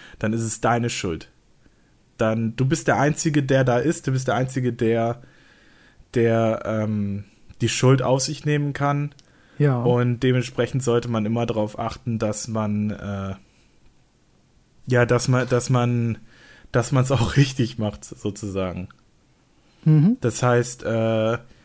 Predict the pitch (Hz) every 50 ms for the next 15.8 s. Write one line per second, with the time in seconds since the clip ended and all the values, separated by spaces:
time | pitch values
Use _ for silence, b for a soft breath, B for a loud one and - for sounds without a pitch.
0 | b - 120 - - - 147 156 151 143 131 131 131 131 135 147 139 117 120 127
1 | 123 - - - - _ - - 127 120 - - - 139 139 - 143 131 127 131
2 | 135 135 135 131 - 127 113 113 113 - - 120 113 113 107 110 113 113 113 107
3 | 104 104 98 101 - 110 110 107 - - 110 101 101 104 120 - - 131 131 131
4 | 127 - 135 127 - - 120 113 117 113 110 117 110 104 - B B B B B
5 | B B B B B - 127 117 113 113 - 120 123 135 135 - - 135 123 120
6 | 120 120 120 127 - - 123 117 117 - 113 123 135 131 131 - 127 123 123 123
7 | 123 117 110 107 107 110 104 104 104 - - - 98 - - - 110 107 107 -
8 | - - 107 101 101 104 98 - 127 127 - - 120 110 113 127 131 123 113 107
9 | - - 127 113 113 107 107 104 107 101 104 - - - - - 104 - - -
10 | 120 107 95 107 113 - - - 104 98 95 - - - - - - - 196 214
11 | 214 - 135 113 - - 101 101 - - 101 101 117 143 165 170 160 160 156 143
12 | 127 - - - 110 107 - - 107 110 107 107 107 - - - 147 151 151 147
13 | 143 143 131 127 131 127 120 120 123 - - 113 - 110 110 110 107 107 107 -
14 | - - - - - 113 113 113 113 113 - 117 117 117 117 113 113 113 110 -
15 | - 117 113 110 110 107 - - 110 107 107 107 110 107 104 101